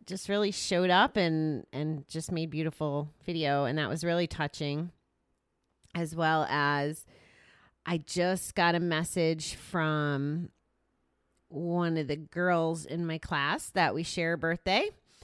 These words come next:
and she's saying me happy birthday, and I've just never heard anybody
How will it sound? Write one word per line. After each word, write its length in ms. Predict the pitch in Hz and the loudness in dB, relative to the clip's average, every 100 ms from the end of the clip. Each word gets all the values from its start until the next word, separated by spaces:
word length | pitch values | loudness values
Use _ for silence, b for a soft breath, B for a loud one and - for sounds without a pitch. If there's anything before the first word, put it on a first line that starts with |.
| B B - | B B -4
and 160 | 160 | -4
she's 560 | 160 - 196 190 208 214 | -2 -6 -4 -4 -4 -4
saying 460 | - 175 165 160 | -2 0 2 0
me 160 | 156 156 | 0 0
happy 260 | 170 151 160 | 0 -2 -2
birthday, 540 | 143 139 135 165 247 - | -4 -2 -2 -2 -2 -6
and 220 | 151 143 - - | -6 -6 -8 -12
I've 400 | 143 147 135 - _ _ _ - | -6 -4 -6 -10 _ _ _ -18
just 220 | 131 - | -14 -8
never 220 | 143 120 | -6 -6
heard 180 | 120 135 | -6 -6
anybody 640 | 104 127 123 123 117 120 | -4 -6 -4 -6 -6 -6